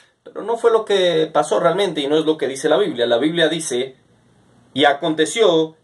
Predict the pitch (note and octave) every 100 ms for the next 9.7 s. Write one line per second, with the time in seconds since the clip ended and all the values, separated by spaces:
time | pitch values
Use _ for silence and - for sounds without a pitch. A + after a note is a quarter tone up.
0 | - A#2 D3 A3+ A3+ G#3 F3+ F3 D#3 C#3+
1 | G#3 F3 D#3+ D#3+ F#3 G#3 G#3 F3 E3+ F3
2 | G3+ G#3 F#3 G3+ G3 G3 F#3 F3 F#3 D#4+
3 | E4 C#4+ - G3 G#3+ G#3 F#3 F#3 E3+ D#4
4 | D#4+ G#3+ A3 G#3+ - - A3 C#4 C#4 D#4
5 | E4 E4 B3 G#3+ C4 C4+ D4 D#4+ - -
6 | _ _ _ - C4 C4+ C4+ C4 D#4 D#4+
7 | D4+ D4+ D#4 D4+ C#4+ C#4+ C#4 C#4+ D4+ B3
8 | G3+ C#3+ - _ _ - C#3+ E3 F3+ D#3+
9 | C#3+ F3+ F3+ C#3 B2+ -